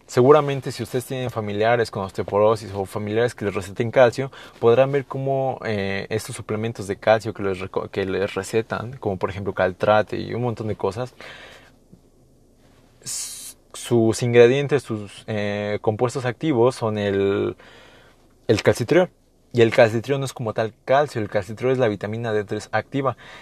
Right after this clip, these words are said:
que obviamente eso tiene repercusiones, por ejemplo, en el metabolismo del calcio y en el del fósforo. ¿Qué quiere decir esto? En cómo se absorbe, cómo se distribuye en nuestro cuerpo y por ende cómo se ex-, excreta después.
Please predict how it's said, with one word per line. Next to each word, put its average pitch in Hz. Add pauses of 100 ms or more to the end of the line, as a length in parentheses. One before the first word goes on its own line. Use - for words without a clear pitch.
(160)
que 135
obviamente 139
eso 123
tiene 123
repercusiones, 117
por 107
ejemplo, 107
en 104
el 95
metabolismo 98
del 95
calcio 127 (400)
y 110
en 104
el 98
del 95
fósforo. 143
¿Qué 113
quiere 117
decir 120
esto? 143
En 104
cómo 120
se -
absorbe, 113 (280)
cómo 123
se 120
distribuye 110
en 127
nuestro 107
cuerpo 113
y 104
por 107
ende 113
cómo 113
se 104
ex-, - (160)
excreta 117
después. -